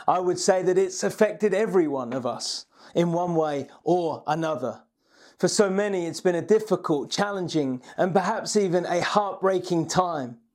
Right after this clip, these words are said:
You've found yourself in a storm, a storm that's caught you off guard, a storm so fierce that you don't know what day it is,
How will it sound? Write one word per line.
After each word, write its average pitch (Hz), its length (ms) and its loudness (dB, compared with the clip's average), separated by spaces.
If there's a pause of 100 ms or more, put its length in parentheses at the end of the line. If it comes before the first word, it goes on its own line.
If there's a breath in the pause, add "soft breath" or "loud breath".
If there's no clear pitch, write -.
(520 loud breath)
You've 190 180 2
found 214 320 2
yourself 220 580 2 (300 soft breath)
in 202 140 2
a 190 60 0
storm, 190 640 -2 (540 loud breath)
a 165 80 4
storm 202 380 2
that's 180 180 -2
caught 202 240 2
you 190 180 2
off - 200 -4
guard, 180 460 0 (240 loud breath)
a - 60 0
storm 220 380 0
so 196 200 2
fierce 214 440 2
that 180 120 2
you 185 100 -2
don't 208 220 2
know 202 80 4
what 185 300 2
day 202 200 2
it - 100 -12
is, 131 340 -8